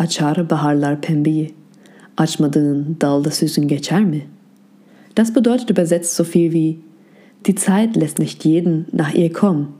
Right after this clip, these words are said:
Bedingungslos erblühen die Frühlinge in Rosa. Denkst du, der Ast, an dem du dich nicht erblühst,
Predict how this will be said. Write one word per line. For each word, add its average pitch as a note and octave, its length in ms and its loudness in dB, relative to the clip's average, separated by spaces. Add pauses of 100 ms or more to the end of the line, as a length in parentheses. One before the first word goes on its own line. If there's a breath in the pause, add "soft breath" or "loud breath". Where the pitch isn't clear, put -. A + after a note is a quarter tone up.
(600 loud breath)
Bedingungslos G#3+ 720 2
erblühen F3+ 380 2
die F3 100 -2
Frühlinge D#3+ 460 0
in F3 140 0
Rosa. E3 540 0 (580 soft breath)
Denkst D3+ 220 0
du, D#3+ 60 2
der D#3 220 0
Ast, - 320 -4 (240)
an D#3+ 160 2
dem E3+ 180 4
du F3 80 0
dich E3+ 260 -2
nicht F3+ 300 -2
erblühst, F3 460 0